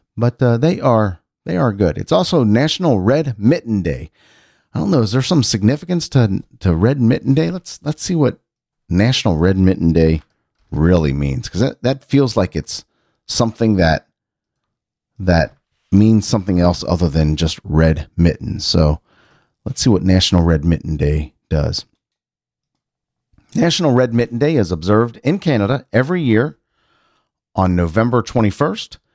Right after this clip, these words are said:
This holiday is meant to encourage the Canadian spirit in the Olympic Games and among Olympic athletes. Canadians extend their support and love for the National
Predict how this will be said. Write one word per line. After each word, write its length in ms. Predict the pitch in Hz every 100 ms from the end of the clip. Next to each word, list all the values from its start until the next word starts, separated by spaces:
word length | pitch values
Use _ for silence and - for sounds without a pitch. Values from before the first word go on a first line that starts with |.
| _ -
This 160 | 95
holiday 320 | 113 107 107
is 160 | 107 87
meant 260 | 101 113 -
to 120 | 101
encourage 460 | 82 - 131 143 -
the 100 | 101
Canadian 460 | 98 101 135 160
spirit 420 | 151 - 147 170
in 140 | - 98
the 80 | 82
Olympic 360 | 92 127 -
Games 420 | 123 135 156 180 - _ _ _ _
and 160 | 85
among 460 | 80 85 120 165 -
Olympic 440 | - 107 131 151
athletes. 460 | 110 82 67 50 -
Canadians 580 | - 92 107 117 123 -
extend 480 | - - - 139 151
their 100 | 143
support 440 | 117 - 135 147 -
and 140 | 98
love 340 | 110 147 160 _ _ _ _
for 80 | -
the 100 | -
National 500 | 85 120 143 156 151